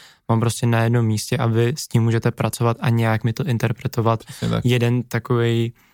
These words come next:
Speaker 1: eh, jako online marketingový balíček a jak postupovat dál.
Speaker 2: No,
Speaker 1: To je
Speaker 2: pak samozřejmě se určují kanály,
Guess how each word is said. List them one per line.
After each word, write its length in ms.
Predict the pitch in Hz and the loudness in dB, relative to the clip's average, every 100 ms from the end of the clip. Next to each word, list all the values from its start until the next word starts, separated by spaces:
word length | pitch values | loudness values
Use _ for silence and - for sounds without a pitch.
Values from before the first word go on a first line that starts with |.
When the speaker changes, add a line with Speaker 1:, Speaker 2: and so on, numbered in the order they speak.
| _ 120 | _ -2
Speaker 1:
eh, 280 | 113 113 110 | 2 2 0
jako 280 | - 131 - _ - | -2 -4 -6 _ 0
online 380 | 120 117 113 | 2 4 4
marketingový 640 | 113 110 110 117 117 113 110 | 2 0 0 2 2 2 2
balíček 440 | 107 107 - 113 127 | 2 2 -2 -4 -2
a 60 | |
jak 200 | 113 107 | -2 -2
postupovat 500 | - - - 113 104 | -4 -6 -2 -2 0
dál. 260 | 98 95 107 | 0 -2 -2
Speaker 2:
No, 100 | 113 | -2
Speaker 1:
To 80 | 127 | 0
je 100 | 113 | 0
Speaker 2:
pak 140 | 123 | 0
samozřejmě 480 | 131 143 135 139 139 113 - - - - _ _ _ | 0 0 0 0 0 -2 -6 -14 -16 -20 _ _ _
se 120 | - 123 | -2 0
určují 340 | 113 127 123 | 2 2 2
kanály, 640 | - 98 110 123 123 120 | 4 4 4 4 2 0